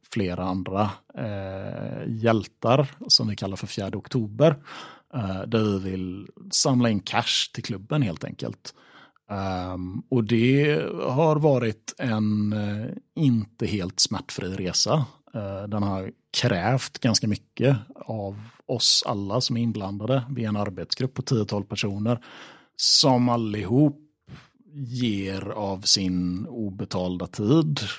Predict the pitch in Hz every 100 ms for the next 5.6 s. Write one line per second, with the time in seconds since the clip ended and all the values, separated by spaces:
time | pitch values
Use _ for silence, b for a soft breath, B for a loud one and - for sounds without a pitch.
0 | - 127 120 113 107 107 - 107 - -
1 | 101 98 110 117 110 - B B B B
2 | _ - 101 101 101 110 92 101 135 175
3 | 160 160 156 147 143 139 127 127 123 107
4 | 98 - - 120 120 117 101 - 101 95
5 | 101 101 98 92 113